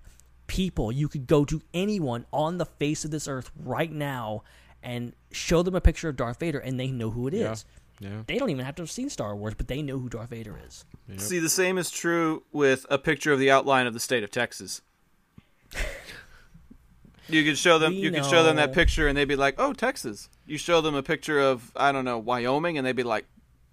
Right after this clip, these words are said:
Speaker 3: "Box."
Speaker 2: <laughs> Yeah, that's the downside to a lot of
Speaker 1: What is
Speaker 2: those
Speaker 1: that,
Speaker 2: states.
Speaker 1: Colorado?
Speaker 2: Yeah,
Speaker 3: Yeah. <laughs>
Speaker 2: exactly.
Speaker 3: Colorado, uh, Nebraska, New Mexico, uh, Utah,
Speaker 2: <laughs>
Speaker 3: Wyoming,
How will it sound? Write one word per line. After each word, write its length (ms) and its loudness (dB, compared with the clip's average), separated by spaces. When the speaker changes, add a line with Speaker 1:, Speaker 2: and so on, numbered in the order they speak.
Speaker 3:
"Box." 460 2
Speaker 2:
<laughs> 100 4
Yeah, 280 6
that's 340 -2
the 140 -2
downside 480 0
to 60 -2
a 40 -4
lot 200 -2
of 80 -2
Speaker 1:
What 80 0
is 60 -2
Speaker 2:
those 100 0
Speaker 1:
that, 40 -4
Speaker 2:
states. 140 -2
Speaker 1:
Colorado? 580 0
Speaker 2:
Yeah, 440 6
Speaker 3:
Yeah. 60 -10
<laughs> 0 -
Speaker 2:
exactly. 560 -2
Speaker 3:
Colorado, 680 0
uh, 460 -2
Nebraska, 1120 0
New 140 -8
Mexico, 920 -6
uh, 380 -10
Utah, 460 -2
Speaker 2:
<laughs> 60 -6
Speaker 3:
Wyoming, 1040 -4